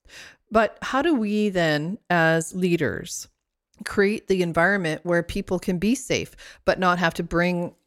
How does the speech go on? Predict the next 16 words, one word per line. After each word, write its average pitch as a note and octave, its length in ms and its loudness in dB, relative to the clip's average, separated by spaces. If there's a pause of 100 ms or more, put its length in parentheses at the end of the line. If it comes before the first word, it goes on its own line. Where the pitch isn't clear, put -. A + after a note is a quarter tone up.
(180)
whatever F3+ 420 2
they E3 220 0
need F3 360 0
to F3+ 120 -4
bring E3 500 -2
to D#3+ 160 -12
the D#3+ 120 0
office D3 640 0
or D#3 80 0
whatever? D#3+ 360 0
They D#3+ 100 0
can E3 140 -14
still F3 220 0
do F3+ 140 -2
their D#3+ 120 -2
great, D3 280 -2